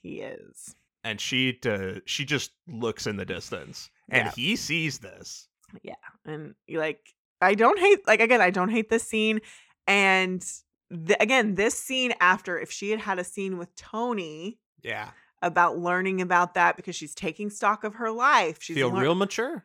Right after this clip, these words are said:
Speaker 1: It would have been, again, it would have felt so mature because Archie is handling this so maturely, and past Archie would not have.
Speaker 2: <laughs> Archie's handling this maturely while also broiling inside because he's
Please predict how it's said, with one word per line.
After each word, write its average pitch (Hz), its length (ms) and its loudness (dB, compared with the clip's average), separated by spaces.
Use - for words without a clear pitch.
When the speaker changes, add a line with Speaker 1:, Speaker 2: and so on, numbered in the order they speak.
Speaker 1:
It 226 140 0
would 262 160 -6
have 233 140 -8
been, 240 180 -4
again, 214 280 -2
it 160 120 -6
would 196 140 0
have 196 120 -2
felt - 460 -2
so 190 300 -2
mature 202 240 -4
because 196 320 -8
Archie 208 260 2
is - 140 2
handling 202 520 0
this 208 220 -4
so 185 460 2
maturely, 165 520 -4
and 160 140 -8
past 160 420 0
Archie 277 540 0
would 180 160 -6
not 170 340 0
have. 139 400 -12
Speaker 2:
<laughs> - 400 4
Archie's 226 320 6
handling 214 320 8
this 165 140 0
maturely 151 540 2
while 135 280 2
also 143 640 4
broiling 135 760 2
inside 104 720 -8
because - 260 -6
he's 127 300 -8